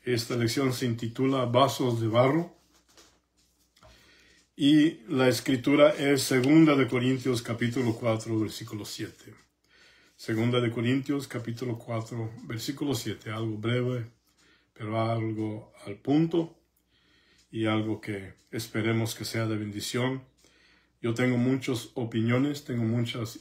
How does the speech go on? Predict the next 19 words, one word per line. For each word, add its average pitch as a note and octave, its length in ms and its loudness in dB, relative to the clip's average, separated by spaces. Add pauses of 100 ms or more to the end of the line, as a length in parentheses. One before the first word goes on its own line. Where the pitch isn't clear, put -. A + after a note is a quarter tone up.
ideas, A#2 640 -2 (480)
tengo A2+ 260 -4
muchas, A#2 720 -6
ah, A2 240 -12 (1300)
¿cómo A#2 220 -8
se A#2+ 120 -10
dice? A#2 380 -6 (640)
Ah, A2+ 280 -10 (1300)
pen-, B2+ 200 -6
pensamientos B2+ 920 -4 (580)
de A#2 80 -6
la A2+ 140 2
palabra B2 400 4
de A2+ 120 4
Dios A2+ 340 0
en A#2 160 -6
lo G#2+ 140 -6
que - 100 -12
leo, C3 340 -2